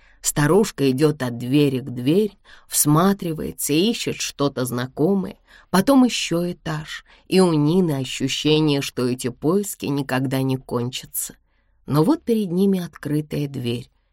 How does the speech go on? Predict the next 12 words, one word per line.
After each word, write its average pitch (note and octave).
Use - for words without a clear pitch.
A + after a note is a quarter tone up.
Второй B2
этаж, D#3
квартира C3
номер B2
пять, -
Бен F#3
Цион. C3+
«Запомни», C#3+
говорит C3
себе C3+
Нина, B2+
«вызубри». D3+